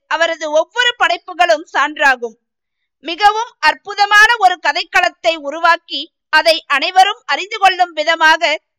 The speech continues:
தனது கதாபாத்திரங்களின் மூலமாகவே நம் மனங்களை ஆண்டுள்ளார் அமரர் கல்கி அவர்கள். கதைத்துளியின் கதை சொல்லும் பாங்கு உங்கள் அனைவருக்கும் பிடித்திருந்தால் லைக், கமெண்ட் மற்றும் ஷேர் செய்யுங்கள். குறிப்பாக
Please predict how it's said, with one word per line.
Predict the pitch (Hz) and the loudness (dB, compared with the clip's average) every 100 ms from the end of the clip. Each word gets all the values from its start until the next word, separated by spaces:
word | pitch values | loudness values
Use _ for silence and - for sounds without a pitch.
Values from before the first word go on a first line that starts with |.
| - | -4
தனது | 330 339 320 | -2 0 -4
கதாபாத்திரங்களின் | 311 277 415 480 466 - 403 370 359 349 339 | -4 2 2 2 0 -2 0 0 2 -2 -4
மூலமாகவே | 339 285 339 349 320 330 330 294 - | -6 -2 0 2 2 2 0 -2 -2
நம் | 294 320 | -6 -2
மனங்களை | 294 285 392 392 370 349 - | 0 0 0 2 0 0 -2
ஆண்டுள்ளார் | 285 330 311 330 269 320 _ | -2 -2 -6 2 2 2 _
அமரர் | - 294 302 294 | -8 -4 -2 -4
கல்கி | 285 254 262 381 | -4 -6 -4 -2
அவர்கள். | 302 262 247 214 _ _ _ _ _ _ _ - | -2 -2 -4 -10 _ _ _ _ _ _ _ -6
கதைத்துளியின் | 311 440 - 440 427 403 392 | -2 -2 -2 -2 -2 -2 -2
கதை | 302 311 453 | -2 -2 0
சொல்லும் | 403 370 359 320 | 0 2 0 -2
பாங்கு | 330 294 330 311 302 370 | 0 0 0 -4 -6 -10
உங்கள் | - 320 339 320 - | -16 -8 -4 -4 -2
அனைவருக்கும் | 277 330 370 381 381 427 453 | -2 0 0 0 -4 -14 -12
பிடித்திருந்தால் | 330 320 - 349 302 311 269 277 - _ _ - | -10 -10 -10 -6 -6 0 0 0 -4 _ _ -6
லைக், | 294 339 480 _ _ _ - | 0 0 -2 _ _ _ -4
கமெண்ட் | 302 339 381 - _ | -2 0 -4 -6 _
மற்றும் | 302 311 339 302 - | -4 -4 -4 -6 -8
ஷேர் | 330 320 | 0 2
செய்யுங்கள். | - 330 285 277 269 226 - _ _ _ _ _ | 2 -6 -6 -8 -6 -6 -8 _ _ _ _ _
குறிப்பாக | 311 349 - 349 370 320 370 | -8 -8 4 4 6 2 -4